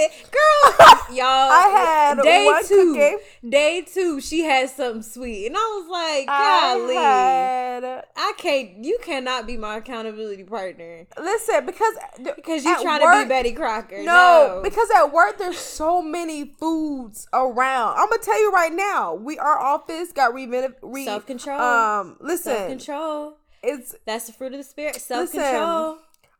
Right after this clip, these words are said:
Speaker 2: our
Speaker 1: Hmm.
Speaker 2: office
Speaker 1: Hmm.
Speaker 2: got renovated and it's opening back up. And they sent an email talking about some, there will be a donut wall. Listen, I'm letting you know now. I'm getting a donut.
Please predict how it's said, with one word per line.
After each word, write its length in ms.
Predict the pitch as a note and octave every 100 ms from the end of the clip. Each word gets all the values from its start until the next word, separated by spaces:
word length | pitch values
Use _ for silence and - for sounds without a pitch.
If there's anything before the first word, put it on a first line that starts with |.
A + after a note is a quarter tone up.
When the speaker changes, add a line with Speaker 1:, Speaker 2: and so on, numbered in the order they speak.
| -
Speaker 2:
our 120 | C4
Speaker 1:
Hmm. 60 | G#3+
Speaker 2:
office 840 | B3 B3+ D4+ D4+ E4+ E4+ - - _ _
Speaker 1:
Hmm. 220 | D#4+ D4+ D4
Speaker 2:
got 120 | A3+
renovated 560 | A3 B3 A#3 G#3 F#3+ F3+
and 120 | G3
it's 140 | G#3+ -
opening 320 | G#3 G#3+ B3
back 220 | A3 G#3
up. 120 | G3 G3
And 140 | A3+
they 80 | F4+
sent 220 | A#4+ A4
an 60 | C#4
email 240 | E4+ E4+
talking 200 | E4+ D#4+
about 220 | C#4+ C#4+
some, 220 | D4+ C4+ - - -
there 240 | A3 C4+
will 100 | E4
be 160 | C#4+ D4+
a 140 | A#3
donut 480 | G#3 A3 A#3 A#3 C3+
wall. 260 | F3 D3+ F3+
Listen, 300 | C#4 - A3
I'm 120 | F4+ G#4+
letting 220 | G4+ D#4+
you 120 | G4+
know 140 | D#4+
now. 300 | D4+ E4 D4 -
I'm 220 | G#4+ G4
getting 200 | A#4+ E4+
a 60 |
donut. 440 | A#3+ B3+ G3+ A#2+